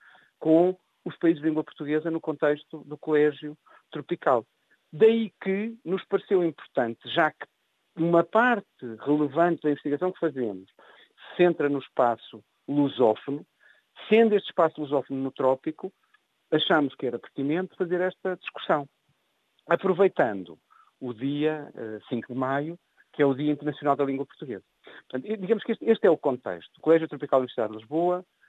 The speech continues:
países lusófonos, eh, Portugal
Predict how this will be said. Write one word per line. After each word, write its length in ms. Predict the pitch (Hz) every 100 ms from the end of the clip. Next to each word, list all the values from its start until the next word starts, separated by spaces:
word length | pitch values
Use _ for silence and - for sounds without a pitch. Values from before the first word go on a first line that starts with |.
| _
países 560 | - 151 170 175 127 123
lusófonos, 880 | 135 143 139 147 135 - 113 104 104 _ _ _ _
eh, 160 | - 127
Portugal 680 | - - 160 151 139 123